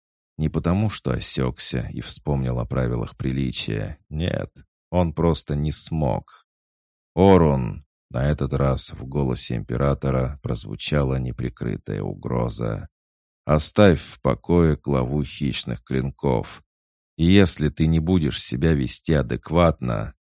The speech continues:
то можешь смело возвращаться на гору ненастий.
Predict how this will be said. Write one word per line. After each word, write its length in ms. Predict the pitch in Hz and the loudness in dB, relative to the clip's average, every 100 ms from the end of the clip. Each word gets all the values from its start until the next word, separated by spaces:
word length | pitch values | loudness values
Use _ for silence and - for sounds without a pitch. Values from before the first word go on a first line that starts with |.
| - | -8
то 100 | 67 | -2
можешь 480 | 87 95 82 78 - | 2 4 2 0 0
смело 460 | - 82 92 90 | 0 2 2 2
возвращаться 840 | 80 71 64 60 - 85 82 - 78 | 2 -2 -2 -2 -2 0 0 0 -2
на 160 | 73 69 | -2 -2
гору 340 | 64 67 62 | -2 -2 -2
ненастий. 960 | 62 62 64 60 - - 57 50 50 | -2 -4 -4 -4 -4 -6 -6 -6 -8